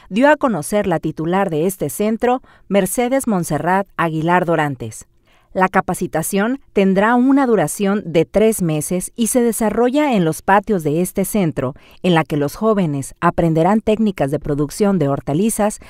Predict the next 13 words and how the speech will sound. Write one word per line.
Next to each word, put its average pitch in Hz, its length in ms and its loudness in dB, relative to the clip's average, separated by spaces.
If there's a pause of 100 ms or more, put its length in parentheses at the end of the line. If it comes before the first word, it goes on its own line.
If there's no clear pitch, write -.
(240)
con 240 160 4
el 233 140 2
fin 302 180 0
de 330 80 4
impulsar 214 580 0
la 220 140 4
responsabilidad 170 1120 0
en 190 160 2
el 175 140 0
cuidado 220 420 2
del 180 180 0
medio 175 320 0
ambiente, 170 600 -2